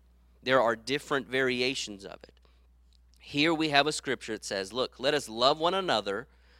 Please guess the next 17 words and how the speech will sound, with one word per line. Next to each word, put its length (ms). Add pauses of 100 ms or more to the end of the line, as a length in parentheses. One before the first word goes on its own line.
(100)
because 360 (180)
love 560 (140)
is 400
of 300
God." 360
The 80
way 280
that 140
we 160
respond 640
to 120
one 220
another 520 (440)
through 280
agape 840 (360)
is 280
different. 640